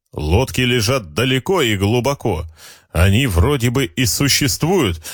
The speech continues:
но где-то. И ещё". Зачем вытаскивать на сушу дерьмо, чтобы, поносившись с ним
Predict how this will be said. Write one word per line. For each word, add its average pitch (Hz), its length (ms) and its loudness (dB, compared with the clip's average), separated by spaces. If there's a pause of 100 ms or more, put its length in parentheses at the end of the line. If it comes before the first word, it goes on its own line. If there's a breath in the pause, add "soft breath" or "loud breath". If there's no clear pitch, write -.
(140)
но 127 160 2
где-то. 98 540 -4 (460)
И 95 80 2
ещё". 113 540 2 (240)
Зачем 123 540 0
вытаскивать 98 720 -2
на 104 120 0
сушу 98 360 2
дерьмо, 101 460 0 (260 loud breath)
чтобы, 117 480 -2
поносившись 127 760 -2
с - 120 -2
ним 117 280 2